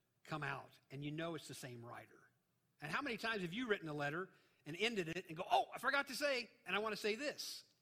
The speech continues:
And I think that's what this is. It, it's, he had more to say. So, if you have your Bibles, John twenty-one, verse one. "Afterwards, Jesus appeared again to his disciples by the Sea of Tiberias."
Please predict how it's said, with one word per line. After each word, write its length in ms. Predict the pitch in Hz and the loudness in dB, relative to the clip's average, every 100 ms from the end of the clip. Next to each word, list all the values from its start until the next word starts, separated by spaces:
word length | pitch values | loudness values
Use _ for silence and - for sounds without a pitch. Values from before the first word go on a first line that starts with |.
| _ | _
And 80 | 156 | -4
I 60 | 170 | -4
think 120 | 165 | -2
that's 200 | 147 - | -4 -6
what 120 | 127 | -10
this 160 | 120 123 | -10 -10
is. 300 | 95 - - _ _ | -12 -16 -20 _ _
It, 120 | 151 147 | -8 -8
it's, 260 | 147 147 - | -8 -10 -10
he 100 | 147 | -6
had 180 | 156 156 | -4 -4
more 140 | 151 127 | -6 -10
to 80 | |
say. 160 | 117 - - _ _ _ _ _ _ - | -12 -16 -20 _ _ _ _ _ _ -2
So, 220 | 185 120 - _ _ | -2 -2 -10 _ _
if 80 | 160 | 0
you 60 | |
have 100 | 185 | 0
your 80 | 220 | 2
Bibles, 400 | 170 143 160 - _ _ _ _ - | 0 -2 -4 -10 _ _ _ _ -4
John 180 | 160 | -2
twenty-one, 440 | 160 190 180 139 139 - _ _ - | 0 0 0 -2 -6 -14 _ _ -8
verse 200 | 151 - | -6 -6
one. 140 | 120 95 _ _ _ - _ _ _ _ - - _ | -12 -16 _ _ _ -20 _ _ _ _ -20 -20 _
"Afterwards, 560 | 196 226 214 170 175 143 | 2 2 2 0 0 0
Jesus 360 | 170 202 208 | -2 -2 -2
appeared 360 | 202 - 196 185 | -4 0 0 0
again 340 | 151 170 190 | 0 0 0
to 140 | 190 196 | 0 0
his 160 | 190 | 0
disciples 680 | - 175 - 156 135 147 147 | -4 -6 -2 -2 -2 -4 -6
by 180 | 131 143 | -4 -4
the 100 | 135 | -4
Sea 340 | - 190 190 | -6 -4 -2
of 100 | 170 | -2
Tiberias." 920 | - 156 135 127 180 151 117 104 - | -2 -4 -4 0 0 0 -6 -12 -16